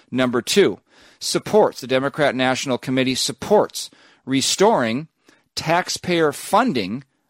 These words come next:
of Planned Parenthood, the largest abortion provider in America. So not only do they oppose any federal or state law that prohibits or even restricts abortion, but they support having you,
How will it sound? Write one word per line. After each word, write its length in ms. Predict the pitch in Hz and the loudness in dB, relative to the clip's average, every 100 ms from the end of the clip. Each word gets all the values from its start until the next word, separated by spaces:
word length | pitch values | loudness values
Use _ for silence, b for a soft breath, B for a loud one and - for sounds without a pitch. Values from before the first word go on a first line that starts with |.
| _ | _
of 180 | 135 - | -4 -2
Planned 400 | 151 139 139 127 | 0 2 0 -2
Parenthood, 500 | 180 175 143 110 101 | 0 0 0 -2 0
the 100 | 110 | 2
largest 460 | 113 135 139 151 | 4 2 2 -2
abortion 560 | 120 117 123 131 - 131 | -4 -2 0 0 -2 -6
provider 560 | 131 110 113 113 110 110 | -6 0 2 2 0 -2
in 400 | 120 117 113 107 b b | -2 -2 -2 -6 b b
America. 420 | 117 135 139 123 | 0 2 2 0
So 120 | 110 | -4
not 220 | 139 151 220 | 0 2 2
only 200 | 220 185 | 0 0
do 160 | 160 | 0
they 180 | 139 131 | 2 2
oppose 520 | 120 - 160 147 131 | 0 0 2 4 2
any 160 | 147 170 | -2 -6
federal 360 | - 165 160 | -2 0 2
or 80 | 131 | 0
state 280 | - 156 113 | 0 0 2
law 200 | 131 131 | 2 2
that 200 | 120 117 | 2 -2
prohibits 440 | 131 131 151 143 | -4 -4 -2 -2
or 120 | 120 139 | 0 0
even 200 | 156 123 | 0 -2
restricts 600 | 110 - - 220 - - | -2 -4 2 2 2 -6
abortion, 540 | 120 107 98 120 107 b b b b - | -6 -6 -6 -8 -10 b b b b -2
but 180 | 156 | -2
they 120 | 180 160 | 0 -2
support 720 | - 165 - 233 254 170 - _ _ | -2 -6 -2 4 6 4 0 _ _
having 460 | - 165 143 156 131 | -2 -2 0 -4 -4
you, 600 | 123 190 262 143 185 | 0 2 4 4 0